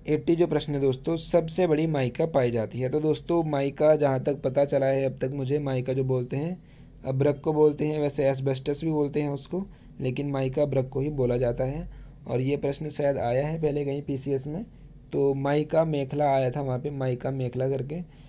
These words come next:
तो जो सबसे बड़ी माइका मेखला है वो भारत में ही पाई जाती है। आपको पता होगा कि अब्रक के उत्पादन में भारत का विश्व में प्रथम स्थान है, ये भी आपको नोट कर लेना है, अच्छा फैक्ट है।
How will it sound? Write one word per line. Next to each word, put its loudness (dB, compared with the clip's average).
तो -4
जो 0
सबसे 0
बड़ी 4
माइका 0
मेखला -2
है 0
वो -4
भारत 0
में -4
ही -6
पाई 2
जाती 0
है। -2
आपको -4
पता -2
होगा 0
कि -4
अब्रक 0
के 0
उत्पादन 2
में -6
भारत -2
का 0
विश्व -4
में -6
प्रथम -4
स्थान -8
है, -8
ये 0
भी 0
आपको 0
नोट -2
कर -2
लेना -2
है, -6
अच्छा -4
फैक्ट -8
है। -12